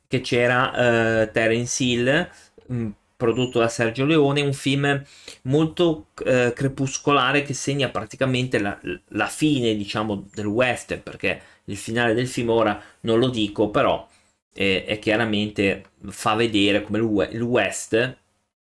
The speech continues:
comunque il west, non era più quella roba selvaggia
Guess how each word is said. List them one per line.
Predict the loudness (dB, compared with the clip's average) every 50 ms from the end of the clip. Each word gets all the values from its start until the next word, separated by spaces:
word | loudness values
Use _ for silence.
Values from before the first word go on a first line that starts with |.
| _ _
comunque | -12 -8 -8 -8 -4 0 2 2
il | 4
west, | 4 2 2 0 -6 -2 0 2 2 2 -2 -8 -16 -6
non | -4 -2 0
era | 2 0 0 -2
più | 0 2 4 6 6 4 2
quella | 2 2 2 4
roba | 4 4 4 2 0
selvaggia | 0 0 0 0 0 0 0 0 2 2 2 0 0 0 0 2 2 0 0